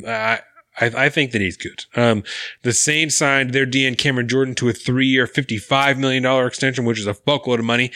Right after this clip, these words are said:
Um, the Cowboys tight end Rico Gather will be suspended for the first game of the season for twenty eighteen weed charge, and then the Broncos owner Pat Bowen died at seventy-five.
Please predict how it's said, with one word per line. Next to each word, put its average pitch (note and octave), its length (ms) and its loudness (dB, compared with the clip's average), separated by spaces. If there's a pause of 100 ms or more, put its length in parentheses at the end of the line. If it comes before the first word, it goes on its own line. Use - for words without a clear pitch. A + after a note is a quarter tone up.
(420)
Um, A2 360 -2
the G2 80 -12
Cowboys C#3 640 0
tight C#3 220 2
end A#2 200 -2
Rico C3 300 0
Gather B2+ 480 -2
will A#2 120 -4
be A#2+ 140 0
suspended A#2 540 -2
for A#2 100 -4
the G#2+ 80 -4
first A#2+ 300 -2
game A#2 120 0
of A2+ 60 -2
the G#2+ 80 -4
season A#2 340 -2
for G#2 460 -4
twenty C3+ 400 0
eighteen A#2+ 520 -2
weed B2+ 220 2
charge, G#2 540 -2 (500)
and G#2+ 140 0
then A2+ 80 0
the A2 80 0
Broncos D3 480 2
owner B2+ 220 -2
Pat A#2 360 -6
Bowen G2+ 460 -2
died F#2+ 260 -2
at F2 140 -8
seventy-five. - 840 -8